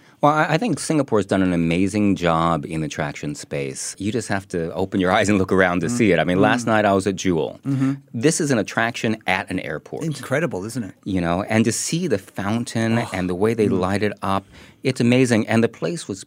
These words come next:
Speaker 1: packed last night on a Saturday night. I
Speaker 2: Mm-hmm.
Speaker 1: mean, just absolutely packed. Shake Shack, the line looked like it was going two hours.
Speaker 2: Right.
Speaker 1: You know, I thought it was a short line. They said, "No, no, you have to go over there. No, you have to go over there."
Speaker 2: <laughs>
Speaker 1: So, I mean, just this idea of doing it in an airport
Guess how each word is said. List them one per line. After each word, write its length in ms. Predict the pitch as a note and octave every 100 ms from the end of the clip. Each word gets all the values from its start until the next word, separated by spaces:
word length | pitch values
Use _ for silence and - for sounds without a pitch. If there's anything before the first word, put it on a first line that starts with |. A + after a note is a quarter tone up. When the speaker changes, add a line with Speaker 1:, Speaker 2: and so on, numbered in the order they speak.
| _
Speaker 1:
packed 500 | - - C#4 D4+ -
last 320 | G2 E2 -
night 180 | G2+ G2
on 100 | F#2
a 60 | -
Saturday 340 | - F2 E2
night. 240 | D2+ C2 C3+
I 40 |
Speaker 2:
Mm-hmm. 200 | C#3 G2+
Speaker 1:
mean, 140 | A2
just 160 | G#2+ G#2 -
absolutely 540 | A#2+ B2 - B2 G#2+ G2+
packed. 340 | G2 D2+ C2+
Shake 220 | - B2+ -
Shack, 340 | D#3+ D#3+ - - - - _
the 120 | - A#2+
line 320 | C3 C3 A#2+
looked 140 | G#2
like 140 | G2 F#2+
it 40 |
was 120 | F#2+
going 300 | F2 F#2+ F2+
two 220 | - F2+
hours. 260 | D2 A#1+ G1+
Speaker 2:
Right. 300 | A2 G#2+ G2+ - _
Speaker 1:
You 100 | F#2+
know, 120 | E2
I 200 | E2+ F2
thought 240 | F#2+ B2 A2
it 20 |
was 100 | F#2
a 60 | E2+
short 300 | - B2+ C3
line. 240 | C3 B2+
They 120 | A2
said, 200 | G#2 G2
"No, 100 | G2
no, 120 | G#2+ F2
you 100 | F2+
have 80 |
to 60 | - G#2
go 80 | G#2
over 140 | G2
there. 200 | G2 D2 C2+ G2
No, 140 | G2+
you 60 | G2
have 80 |
to 60 | G#2
go 140 | G#2+
over 160 | G#2+ G2+
there." 300 | F2+ D2 -
Speaker 2:
<laughs> 40 | - - C#3 C#3+ C3 - -
Speaker 1:
So, 200 | - F3
I 60 | E3
mean, 100 | F3
just 140 | B3+
this 140 | A3 -
idea 280 | D3 D3 D#3+
of 160 | G2 F2+
doing 220 | B2+ D3+
it 60 | A#2+
in 100 | E2
an 20 | -
airport 480 | G#2+ C#3 F3 F3+